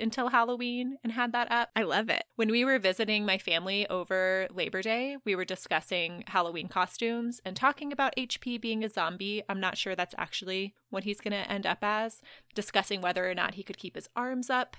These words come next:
Speaker 1: out in front of him all night trick-or-treating. We had contest to see
Speaker 2: <laughs>
Speaker 1: who could hold their arms up the longest in the zombie position.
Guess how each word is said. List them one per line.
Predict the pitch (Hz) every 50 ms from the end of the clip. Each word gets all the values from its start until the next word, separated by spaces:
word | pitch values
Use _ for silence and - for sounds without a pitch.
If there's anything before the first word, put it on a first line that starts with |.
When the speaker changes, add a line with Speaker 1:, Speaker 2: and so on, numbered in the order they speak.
| - -
Speaker 1:
out | 226 220 220
in | 226 226
front | 220 - 220 220
of | 226 226
him | - 233 226 226 226 220 -
all | 202 196 196 196
night | 196 190 190 196 - -
trick-or-treating. | - - 208 - 208 202 - - 196 185 196 196 196 196 196 220 214 -
We | 214 208 196
had | - - -
contest | - 202 190 196 208 - 233 202 208 - - - -
to | - 214
see | - - 214 233 226 202 220 208 - - -
Speaker 2:
<laughs> | - 196 -
Speaker 1:
who | 208 220 185
could | 269 214 -
hold | - 196 190 190
their | 190 175
arms | 170 175 180 190 - -
up | 185 180 - _ - 494 - _ - -
the | 254
longest | 190 180 175 175 185 185 196 214 - - -
in | 180
the | 180 185
zombie | - 180 156 160 170 175 180 180
position. | - 208 - 170 160 - - 190 185 180 185 196 220